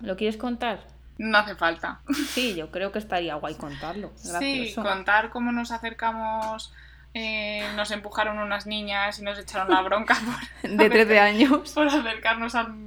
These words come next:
Speaker 2: al escenario.
Speaker 1: Hacerle
Speaker 2: Eso.
Speaker 1: una foto, o sea, lamentable, porque es que esto fue hace, ¿cuánto? ¿Dos años? ¿Un año? O sea,
Speaker 2: Dos,
Speaker 1: ya
Speaker 2: dos,
Speaker 1: estábamos
Speaker 2: dos
Speaker 1: crecidas,
Speaker 2: años.
Speaker 1: ¿vale? O sea,
Speaker 2: Más, más
Speaker 1: que
Speaker 2: bien.
Speaker 1: le sacamos diez años a Jacob Elordi, mínimo,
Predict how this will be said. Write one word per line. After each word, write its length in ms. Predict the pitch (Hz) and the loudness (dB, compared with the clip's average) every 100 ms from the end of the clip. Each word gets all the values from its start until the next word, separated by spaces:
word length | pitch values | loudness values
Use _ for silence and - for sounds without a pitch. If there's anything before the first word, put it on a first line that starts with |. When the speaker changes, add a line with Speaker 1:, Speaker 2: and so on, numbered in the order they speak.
| 214 - - | -14 -6 -2
Speaker 2:
al 120 | 220 | 0
escenario. 560 | 233 214 208 208 196 240 | 0 -2 2 2 6 8
Speaker 1:
Hacerle 340 | 226 226 226 | 8 8 8
Speaker 2:
Eso. 40 | 240 | 10
Speaker 1:
una 180 | 233 208 | 10 8
foto, 340 | 220 214 214 | 6 2 2
o 80 | 202 | 4
sea, 280 | 196 190 - | 4 4 4
lamentable, 600 | 196 185 190 196 214 240 | 2 2 2 2 0 0
porque 280 | - 190 185 | -2 -2 -2
es 60 | |
que 100 | 185 | -4
esto 200 | 214 240 | -4 -4
fue 200 | 226 220 | -2 0
hace, 220 | 220 220 208 | 0 0 -4
¿cuánto? 340 | 202 196 170 | -6 -4 -8
¿Dos 260 | - 185 202 | -6 -6 -4
años? 340 | 226 202 175 | -4 -6 -8
¿Un 120 | 196 202 | -10 -8
año? 320 | 196 170 - - - - | -8 -10 -12 -18 -20 -20
O 20 | - | -8
sea, 240 | 170 147 | -6 -2
Speaker 2:
Dos, 220 | 190 190 | -4 -4
Speaker 1:
ya 120 | 165 165 | -2 -2
Speaker 2:
dos, 100 | - | 0
Speaker 1:
estábamos 320 | 185 185 190 | 0 0 2
Speaker 2:
dos 120 | 185 | 2
Speaker 1:
crecidas, 340 | 175 165 180 170 | 0 0 0 0
Speaker 2:
años. 60 | 170 | 0
Speaker 1:
¿vale? 280 | 170 202 - - - - - | -2 -4 -8 -16 -20 -20 -8
O 40 | |
sea, 160 | 175 170 - | 0 0 0
Speaker 2:
Más, 60 | |
más 220 | 202 196 | 2 2
Speaker 1:
que 80 | 165 | 2
Speaker 2:
bien. 120 | 160 190 | 0 0
Speaker 1:
le 60 | |
sacamos 720 | 185 180 180 190 190 202 208 202 | 2 2 2 2 0 -2 -4 0
diez 240 | 208 214 | 0 4
años 320 | 202 202 208 | 2 2 2
a 80 | 214 | 2
Jacob 400 | 202 196 202 202 | 2 0 -2 -2
Elordi, 600 | 214 208 214 220 233 226 - | -2 0 2 2 0 -6 -4
mínimo, 500 | 214 220 220 202 | 0 0 0 -4